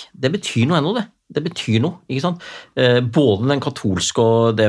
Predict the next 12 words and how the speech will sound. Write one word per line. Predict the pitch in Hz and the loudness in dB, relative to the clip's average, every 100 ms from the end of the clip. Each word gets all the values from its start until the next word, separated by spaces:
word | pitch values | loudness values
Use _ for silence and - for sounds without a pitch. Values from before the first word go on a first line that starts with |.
| 101 | 2
man | 104 107 | 2 2
i | 104 101 | 2 0
Tyskland | - - - 98 | -2 -6 -2 0
da | 95 | 0
kaller | 101 82 | 0 0
den | 90 | 0
evangeliske, | 90 98 87 82 90 - 107 - | 2 2 2 0 -2 -2 -2 -2
pri-, | 95 82 - | -6 -6 -6
primært | 90 85 95 | -2 -2 -2
den | 85 | -4
lutherske | 82 - - 104 | -6 -6 -4 -2
bakgrunnen. | 95 - 87 | -2 -2 -4